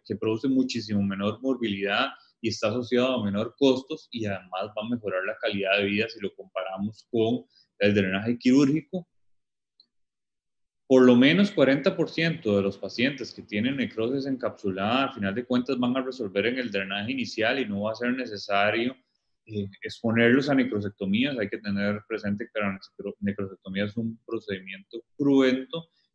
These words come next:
y a la hora de estar manipulando la cavidad podemos tener sangrados importantes, así que si se resuelve con solo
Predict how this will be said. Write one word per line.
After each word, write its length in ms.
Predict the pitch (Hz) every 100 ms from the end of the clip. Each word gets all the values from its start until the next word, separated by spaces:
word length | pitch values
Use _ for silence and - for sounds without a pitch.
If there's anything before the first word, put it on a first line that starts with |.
| _
y 280 | 101 101 139
a 100 | 110
la 140 | 92
hora 300 | 92 98 113
de 60 | 117
estar 240 | - 107
manipulando 680 | 120 120 117 110 113 123 107
la 180 | 92 -
cavidad 480 | 87 90 90 98 - -
podemos 420 | 107 101 101 110
tener 240 | 104 98
sangrados 460 | 98 101 95 95 -
importantes, 760 | 107 107 98 95 101 120 - -
así 240 | - 98 -
que 120 | 113
si 320 | - 95 92
se 180 | - 104
resuelve 540 | 98 98 120 131 139 135
con 160 | 107
solo 420 | 104 113 123 107